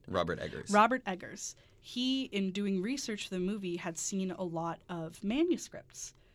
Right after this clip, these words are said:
Speaker 2: from this time period. And one of the things in the movie is a lot of the dialogue is taken straight from historical documents. But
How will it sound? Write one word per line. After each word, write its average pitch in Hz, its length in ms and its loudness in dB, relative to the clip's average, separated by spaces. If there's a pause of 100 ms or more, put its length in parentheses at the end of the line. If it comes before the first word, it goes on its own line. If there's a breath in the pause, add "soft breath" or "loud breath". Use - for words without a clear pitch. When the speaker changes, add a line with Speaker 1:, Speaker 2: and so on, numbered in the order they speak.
(140 soft breath)
Speaker 2:
from 180 480 0 (140)
this 185 240 -2
time 294 280 -2
period. - 360 -12 (320 soft breath)
And 214 160 2
one 226 140 2
of 220 40 2
the 214 60 0
things 202 200 -2
in 196 80 0
the 196 40 4
movie 190 140 0
is 165 80 -2
a 170 60 -4
lot 175 180 0
of 190 60 2
the 180 40 -2
dialogue 170 460 0
is 165 140 -8
taken 170 380 -4
straight 170 380 -8
from 165 220 -4
historical 156 420 -6
documents. 190 600 -4 (360 soft breath)
But 240 220 0